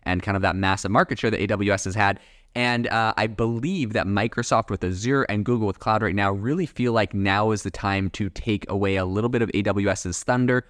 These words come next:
which has been a massive cash cow for Amazon, um, and start getting some of that revenue by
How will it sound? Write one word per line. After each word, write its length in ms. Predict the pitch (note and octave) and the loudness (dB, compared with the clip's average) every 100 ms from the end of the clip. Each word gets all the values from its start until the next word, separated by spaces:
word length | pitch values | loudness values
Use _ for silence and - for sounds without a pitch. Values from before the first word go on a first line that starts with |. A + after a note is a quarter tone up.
| - | -6
which 140 | G2+ | -4
has 100 | G2+ | -2
been 160 | F#2 F#2+ | 0 0
a 100 | F2+ | 0
massive 540 | F#2+ G2 G#2 G#2 G2+ | 0 2 2 0 -4
cash 260 | - G2 F#2 | 0 0 0
cow 200 | - F2+ | 0 0
for 120 | - | 0
Amazon, 480 | A2+ B2+ B2+ B2+ B2+ - _ _ - | 0 0 2 2 0 -6 _ _ 0
um, 180 | A#2+ A#2+ | 0 2
and 220 | A2+ A2+ | 0 -2
start 340 | - B2 A2 G2 | 0 2 2 2
getting 260 | G#2+ G#2+ | 2 2
some 220 | G2+ G2+ | 0 0
of 100 | G2 | 2
that 180 | F#2+ F2+ | 2 2
revenue 520 | F2 F2+ F#2 F#2 F#2 F2 _ | 2 2 2 0 0 -4 _
by 240 | F#2 F2 | 0 2